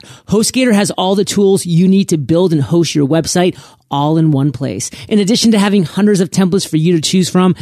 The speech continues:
they also offer a drag and drop website builder and mobile friendly templates that make it easy to create a great looking website fast.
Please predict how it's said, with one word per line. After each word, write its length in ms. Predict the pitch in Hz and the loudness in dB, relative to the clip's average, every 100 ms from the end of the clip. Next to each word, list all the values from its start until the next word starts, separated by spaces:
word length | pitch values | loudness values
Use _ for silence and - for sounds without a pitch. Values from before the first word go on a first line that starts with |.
| 180 | -6
they 140 | - 170 | -4 -2
also 340 | 185 214 190 | -2 0 0
offer 280 | 185 180 175 | -2 -2 0
a 80 | 156 | 0
drag 460 | 123 143 139 170 | 0 -2 0 -2
and 160 | - 160 | -2 0
drop 280 | 156 147 131 | 0 -2 -2
website 460 | 143 160 - 185 | -2 -2 0 0
builder 360 | 151 151 147 143 214 | 0 0 0 -2 0
and 340 | 240 214 185 - | 2 2 0 -2
mobile 420 | 156 170 196 226 | 0 0 0 -2
friendly 340 | - 190 190 | -2 -2 -2
templates 460 | 170 202 196 156 - - 156 - | -2 -4 -2 -2 -4 -10 -12 -4
that 120 | 185 | 0
make 240 | 180 214 | 2 0
it 60 | 240 | -4
easy 240 | 220 196 | -4 -2
to 160 | 190 190 | -2 -2
create 320 | - 175 175 | -2 -2 0
a 120 | 170 | 0
great 440 | 131 135 143 185 175 | -2 -2 -2 -2 -2
looking 420 | 170 151 170 151 | -4 -2 -2 -2
website 480 | 139 143 - 139 - | -2 -2 -4 -6 -8
fast. 500 | 143 139 - - | -8 -8 -8 -12